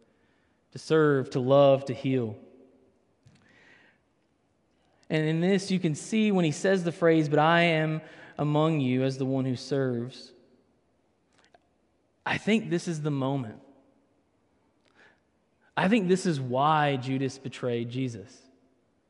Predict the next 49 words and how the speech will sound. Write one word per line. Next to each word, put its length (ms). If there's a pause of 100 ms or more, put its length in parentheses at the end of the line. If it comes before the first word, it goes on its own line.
(520)
If 120
we 100
were 120
to 120
go 180
all 240
the 60
way 200
back 420
to 60
the 100
first, 420
we're, 180
we're 120
not 240
going 280
to, 80
but 100
if 100
we 80
were 100
to 80
go 220
all 180
the 60
way 160
back 560
to 100
where 120
we 100
started, 420
where 100
we 120
talked 280
about 520 (380)
Satan 540
entering 440
into 240
Judas, 500 (760)
I, 260
I 20
believe 420
that 140
Satan 420
was 160
controlling 480
this, 140
that 120
Satan 360